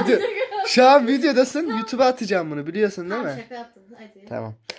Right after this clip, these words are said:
Speaker 1: Hayatında hiç kavga etti mi veya kavga ederken dayak yedi mi?
Speaker 2: Azıcık ama kavga ettim. Bir tane çocuk var.
Speaker 1: Evet.
Speaker 2: İsmi
Speaker 1: Anlat bakalım.
Speaker 2: Eymen.
Speaker 1: Eymen. Peki.
Speaker 2: Şimdi buraya geldiği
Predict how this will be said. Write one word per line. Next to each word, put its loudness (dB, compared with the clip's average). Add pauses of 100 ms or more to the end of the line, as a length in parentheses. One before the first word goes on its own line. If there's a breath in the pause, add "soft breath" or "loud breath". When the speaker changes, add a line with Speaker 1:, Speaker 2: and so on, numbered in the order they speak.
(140 loud breath)
Speaker 1:
Hayatında 4
hiç -2
kavga 2
etti -2
mi -2
veya 4 (460)
kavga 2
ederken 2
dayak 4
yedi 2
mi? -10 (800)
Speaker 2:
Azıcık -8
ama -12
kavga -14
ettim. -12
Bir -14
tane -12
çocuk -14
var. -18 (580)
Speaker 1:
Evet. -2
Speaker 2:
İsmi -4
Speaker 1:
Anlat 2
bakalım. -4 (200)
Speaker 2:
Eymen. -10 (540)
Speaker 1:
Eymen. -2
Peki. -4 (1300)
Speaker 2:
Şimdi -6
buraya -2
geldiği -2